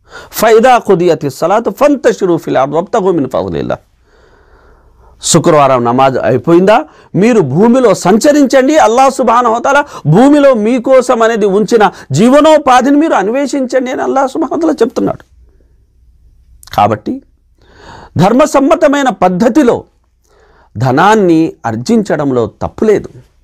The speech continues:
అయితే ఎలాగైనా సరే ధనం వచ్చి పడాలి, ఎలాగైనా సరే నేను కుబేరు నవ్వు అయిపోవాలి, రాత్రికి రాత్రే నేను కోట్లకు పడగలెత్తాలి అన్న యొక్క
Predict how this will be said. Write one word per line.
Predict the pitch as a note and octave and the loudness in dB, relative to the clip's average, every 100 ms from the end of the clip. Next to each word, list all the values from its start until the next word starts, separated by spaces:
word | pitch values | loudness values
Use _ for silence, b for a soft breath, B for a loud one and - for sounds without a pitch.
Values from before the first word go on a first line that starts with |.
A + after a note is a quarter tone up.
| _ _ - | _ _ -4
అయితే | A2+ C3+ F#2+ - _ _ _ _ _ _ _ _ B B B B B B B B B B | -2 0 -2 -6 _ _ _ _ _ _ _ _ B B B B B B B B B B
ఎలాగైనా | E3 G#3 C4+ C#4+ D#4 D4+ C4 | 2 4 4 2 2 2 0
సరే | - B3 A#3+ | 0 2 2
ధనం | F#3+ B3+ D4 | 2 0 0
వచ్చి | B3+ B3+ D4+ | -2 -2 -2
పడాలి, | D4+ A#3+ A#3 B3+ | 0 0 0 0
ఎలాగైనా | G#3+ A3+ C#4 C#4+ C#4 B3 | 2 2 4 2 2 -2
సరే | C4 A#3+ | 0 2
నేను | A#3 A3+ | 2 -2
కుబేరు | G3+ F#3+ A3+ A#3 | -2 2 2 2
నవ్వు | G#3 F#3 G#3 | 0 -2 -2
అయిపోవాలి, | G2+ - G3+ A3 E3 C#3 C#3 G2 B B | -4 -4 -4 -2 0 0 -2 -6 B B
రాత్రికి | D#3+ A#3+ - D4+ A#3 | 0 0 0 -4 0
రాత్రే | A#3 A#3+ A#3 B3+ A3+ | 0 0 2 0 2
నేను | G#3 F3+ - B - | 0 -2 -6 B 0
కోట్లకు | B3 C4 A#3 F#3+ | 0 2 -6 -2
పడగలెత్తాలి | F#3 G3+ A#3 A#3 - A3+ A3 G#3+ | -2 -2 0 -2 0 0 2 0
అన్న | C3+ F#3 | 0 0
యొక్క | E3+ E3 E3 C3 | -2 0 0 0